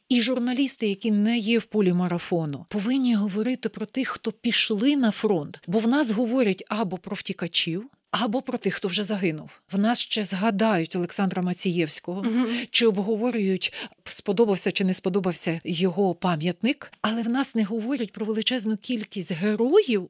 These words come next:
Speaker 1: українців. Е, от згадайте, пані Тетяно, як у лютому, березні говорили про наших льотчиків і про привид Києва.
Speaker 2: Так.
Speaker 1: Де зараз інформація про такі постаті?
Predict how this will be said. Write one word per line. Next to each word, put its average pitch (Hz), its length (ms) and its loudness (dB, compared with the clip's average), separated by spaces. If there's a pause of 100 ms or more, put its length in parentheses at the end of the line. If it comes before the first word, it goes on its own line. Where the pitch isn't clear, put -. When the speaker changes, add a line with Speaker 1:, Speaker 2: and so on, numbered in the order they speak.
(120)
Speaker 1:
українців. 208 760 0 (160)
Е, - 40 2
от 208 220 2
згадайте, 220 400 0
пані 214 220 2
Тетяно, 254 380 -2
як 226 460 -2
у 202 120 0
лютому, 196 480 0
березні 233 500 0
говорили 185 480 -2
про 208 140 -4
наших 202 340 -2
льотчиків 233 640 -2
і 226 80 -2
про 220 180 0
привид 226 420 0
Києва. 165 440 0 (120)
Speaker 2:
Так. 214 160 -20
Speaker 1:
Де 262 260 2
зараз 208 440 -2
інформація 196 840 2
про 185 160 -4
такі 214 240 -2
постаті? - 680 -2